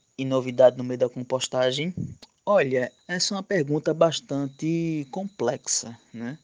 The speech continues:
A gente sabe que a sustentabilidade, ela é um processo natural.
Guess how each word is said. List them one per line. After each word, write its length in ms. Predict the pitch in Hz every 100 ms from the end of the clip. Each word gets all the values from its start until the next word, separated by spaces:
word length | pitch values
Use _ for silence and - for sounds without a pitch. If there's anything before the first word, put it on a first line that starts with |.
| _ _ _ _ -
A 100 | 131
gente 180 | 139 170
sabe 200 | 170 165
que 80 | 175
a 40 |
sustentabilidade, 640 | - - 170 165 135 135
ela 120 | 143
é 20 | 143
um 40 |
processo 480 | 147 139 - 131 147
natural. 540 | 143 180 147 117 120